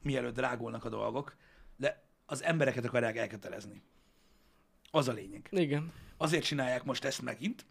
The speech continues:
Speaker 1: <clears throat> mert kurvára működik. Az, hogy elköteleződsz. Á, már négy éve van Netflix előfizum, nem mondom vissza.
Speaker 2: Pontosan, amúgy ez benne van,
Speaker 1: És
Speaker 2: biztos.
Speaker 1: azt mondod, és azt mondod te, meg te, meg te, meg te, meg te, hogy de én igen, milyen gyökér ilyen ez, igen.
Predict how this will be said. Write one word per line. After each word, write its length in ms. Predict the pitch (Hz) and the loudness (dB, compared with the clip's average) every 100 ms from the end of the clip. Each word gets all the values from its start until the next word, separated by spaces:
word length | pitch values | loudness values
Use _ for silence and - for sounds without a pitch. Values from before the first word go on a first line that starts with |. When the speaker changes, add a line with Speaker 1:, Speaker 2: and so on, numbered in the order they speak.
| - | -6
Speaker 1:
<clears throat> 160 | 185 | -2
mert 140 | 165 180 | 0 0
kurvára 340 | 180 139 131 | 0 2 0
működik. 480 | 127 120 113 - - _ - - - | -2 -4 -8 -10 -20 _ -20 -8 2
Az, 140 | 165 | 2
hogy 100 | 190 | 6
elköteleződsz. 880 | 170 135 120 117 107 - - - - _ _ _ _ _ | 4 4 -2 -6 -8 -10 -16 -20 -20 _ _ _ _ _
Á, 180 | 247 359 | -4 -2
már 100 | 311 | -2
négy 180 | 214 233 | -4 -4
éve 140 | 247 214 | -4 -4
van 160 | 196 | -2
Netflix 460 | 190 180 - 190 - | -2 -4 -8 -12 -10
előfizum, 520 | 156 165 156 156 160 | -12 -12 -10 -8 -6
nem 140 | 143 185 | -2 2
mondom 280 | 226 151 | 2 2
vissza. 500 | 127 135 - 135 123 - _ - | -2 -6 -8 -12 -14 -20 _ -4
Speaker 2:
Pontosan, 560 | 254 151 123 - 165 | 0 2 0 6 8
amúgy 200 | 147 151 | 8 8
ez 100 | 165 | 8
benne 280 | 175 214 117 | 8 8 8
van, 140 | 113 131 | 8 8
Speaker 1:
És 80 | |
Speaker 2:
biztos. 360 | 175 - - 113 | 6 4 -2 2
Speaker 1:
azt 200 | 208 226 | 4 4
mondod, 300 | 247 143 139 | 0 -4 -6
és 120 | - 185 | -2 -2
azt 140 | 180 | 0
mondod 180 | 143 123 | -2 2
te, 140 | 165 | 2
meg 160 | 151 - | 2 0
te, 80 | 151 | -2
meg 120 | 135 | -2
te, 80 | 160 | -2
meg 120 | 139 | -2
te, 100 | 151 | -2
meg 100 | 135 | 0
te, 140 | 147 | 4
hogy 120 | 151 151 | 4 10
de 220 | 196 226 | 10 12
én 100 | 196 | 10
igen, 280 | 156 147 - - | 8 4 -2 6
milyen 280 | 208 214 180 | 10 10 10
gyökér 320 | 190 190 156 | 8 8 6
ilyen 200 | 151 143 | 4 0
ez, 140 | 135 | -2
igen. 320 | 185 147 117 | -2 -2 -4